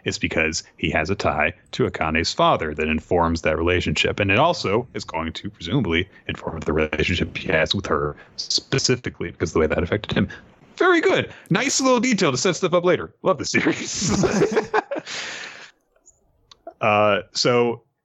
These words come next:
he starts getting some stuff ready so that she can accompany him to a show tomorrow. And Akane suddenly is getting worried because of the way he's just s-, flipped back and forth in his demeanor.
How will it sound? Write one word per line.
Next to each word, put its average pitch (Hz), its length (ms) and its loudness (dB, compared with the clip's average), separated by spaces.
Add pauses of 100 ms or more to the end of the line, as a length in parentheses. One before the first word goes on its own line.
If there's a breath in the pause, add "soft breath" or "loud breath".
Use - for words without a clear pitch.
(160)
he 165 260 4
starts 156 360 2
getting 135 260 2
some 117 260 2
stuff 113 340 0
ready 143 240 2
so 127 140 -2
that 98 140 0
she 117 160 0
can 92 140 -2
accompany 95 340 -2
him 85 240 0
to 82 640 -2
a 78 320 0
show 180 300 4
tomorrow. 127 640 4 (160 loud breath)
And 87 140 -2
Akane 95 260 0
suddenly 92 340 2
is 80 120 -2
getting 78 320 0
worried 98 380 4
because 80 220 0
of 78 60 -8
the 85 60 0
way 82 220 4
he's 78 280 -2
just - 260 -2
s-, - 320 0
flipped - 440 -2
back - 240 0
and 82 100 -6
forth 101 400 0
in 80 140 -2
his 78 180 -2
demeanor. 98 560 2